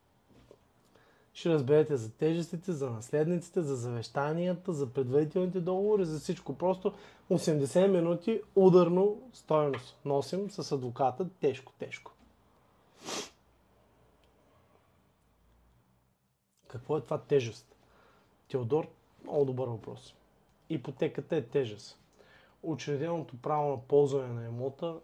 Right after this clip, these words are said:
е тежест. А, идеалните части на имота, примерно, ако някой си е заложил идеални части от имота, да речем, на някоя наследника, това е тежест. Има много видове тежести, които може да видиш в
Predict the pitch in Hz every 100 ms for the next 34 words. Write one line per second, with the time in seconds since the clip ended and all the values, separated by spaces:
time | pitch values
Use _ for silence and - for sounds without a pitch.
0 | _ - 127 - 127 104 101 - _ -
1 | _ _ _ _ _ _ 139 135 131 127
2 | 127 127 123 127 127 - _ _ _ -
3 | 151 127 147 147 156 127 - 151 143 -
4 | 131 135 135 120 139 143 143 135 117 131
5 | 131 127 131 - 131 123 131 135 127 117
6 | 123 120 110 127 120 - 117 123 113 104
7 | - 123 110 127 117 120 120 - - 120
8 | 131 143 175 - 127 127 - 127 113 -
9 | - _ _ - _ - - - _ 190
10 | 185 160 160 151 143 143 131 120 135 117
11 | 107 - 185 - 135 120 180 147 123 123
12 | 113 110 113 156 214 _ _ - 123 143
13 | 131 123